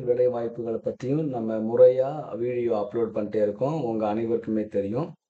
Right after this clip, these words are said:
அந்த வரிசையில பார்த்தீங்க அப்படின்னா, நேற்று முன்தினம் வெளியான ஒரு அரசு வேலைவாய்ப்பு, அதாவது நம்மளுடைய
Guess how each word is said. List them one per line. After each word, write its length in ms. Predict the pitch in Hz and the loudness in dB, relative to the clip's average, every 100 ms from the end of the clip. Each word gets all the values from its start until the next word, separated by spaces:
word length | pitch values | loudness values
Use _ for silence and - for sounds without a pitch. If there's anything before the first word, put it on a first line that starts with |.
| _ _ _ _ - | _ _ _ _ -6
அந்த 360 | 113 143 160 165 | 0 0 6 6
வரிசையில 520 | 139 - 160 143 127 | 4 -2 -4 -2 -2
பார்த்தீங்க 400 | 117 113 117 113 | -2 -2 -2 -2
அப்படின்னா, 400 | 101 104 107 147 165 - _ _ _ _ _ - | -4 -4 -6 -8 -12 -20 _ _ _ _ _ -4
நேற்று 420 | 135 160 165 160 | 2 2 0 -4
முன்தினம் 540 | 139 139 151 151 156 147 | -2 -2 -4 -4 -6 -6
வெளியான 680 | 131 131 127 127 147 143 110 | -6 -4 -4 -4 -6 -6 -6
ஒரு 360 | 117 113 107 | -6 -2 0
அரசு 360 | 110 127 - 123 | 2 0 0 -2
வேலைவாய்ப்பு, 840 | 110 110 104 101 - 160 180 185 _ _ _ _ _ - | 0 2 2 0 -2 -4 -4 -8 _ _ _ _ _ 0
அதாவது 320 | 131 135 147 | 4 6 4
நம்மளுடைய 400 | 135 127 120 113 | 0 -2 -2 -2